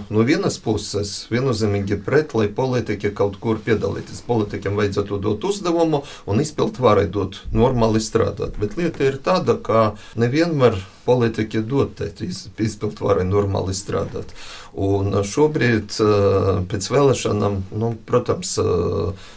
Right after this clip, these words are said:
opozīcija, esošā pozīcija ļoti noilgojas pēc tās varas, un viņam vajadzētu parādīt, ko viņi veiksmīgi parādā, ka viss, kas bija pirms tam, nu, droši vien no armisteida laikiem, bija ļoti slikti.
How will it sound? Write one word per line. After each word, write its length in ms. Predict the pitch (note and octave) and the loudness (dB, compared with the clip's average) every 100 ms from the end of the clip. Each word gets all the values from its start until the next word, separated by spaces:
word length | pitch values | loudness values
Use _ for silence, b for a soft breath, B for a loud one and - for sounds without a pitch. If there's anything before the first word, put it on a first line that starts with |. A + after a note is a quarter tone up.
| - | -2
opozīcija, 840 | A2 A2 F#2 F#2+ G2 - F#2+ F#2+ B2 | 0 2 2 0 -2 0 0 2 0
esošā 380 | A#2 G#2+ - A2 | 0 0 0 0
pozīcija 680 | B2 A2 F#2+ F#2 G2 F#2+ F#2+ | 0 0 0 0 0 2 2
ļoti 300 | G#2+ G#2 G2+ | 2 0 2
noilgojas 560 | B2 G#2+ F#2+ F#2+ F#2 - | 4 4 4 0 0 -2
pēc 220 | E2+ - | -6 -6
tās 160 | - - | -6 0
varas, 380 | D#3 F#3 C#3+ - B B B | 2 4 2 0 B B B
un 160 | G2 | 0
viņam 240 | A#2+ B2+ G#2+ | 2 2 4
vajadzētu 460 | B2 A2+ G#2+ G2 G2 | 4 4 2 2 0
parādīt, 500 | C#3 C#3+ A2+ G#2+ - | 2 4 4 2 0
ko 140 | G2 | -2
viņi 240 | F#2+ F#2 | 0 2
veiksmīgi 480 | G#2 G#2+ - G#2+ F#2+ F#2+ | 2 2 0 -4 -2 0
parādā, 460 | C3+ A#2 G2+ A#2+ | 2 4 4 2
ka 140 | - G2 | 2 0
viss, 240 | B2+ - | -2 -4
kas 160 | - F#2+ | -4 -2
bija 200 | A#2+ A2+ | -2 -2
pirms 320 | G#2+ G#2 A2+ | -2 -4 -2
tam, 240 | C#3 C#3+ D#3 B B B B | 2 2 0 B B B B
nu, 160 | - G#2 | -4 0
droši 300 | G2+ G2 - | 2 0 0
vien 100 | F#2 | 2
no 80 | G2+ | 4
armisteida 560 | G#2 G2 - G2+ F#2+ | 2 0 0 0 2
laikiem, 400 | A#2 C#3 C#3 A#2 | 2 2 2 0
bija 140 | G#2 G#2+ | 2 2
ļoti 200 | A2+ G#2 | 2 0
slikti. 460 | - B2+ F#2+ - | 0 0 0 -6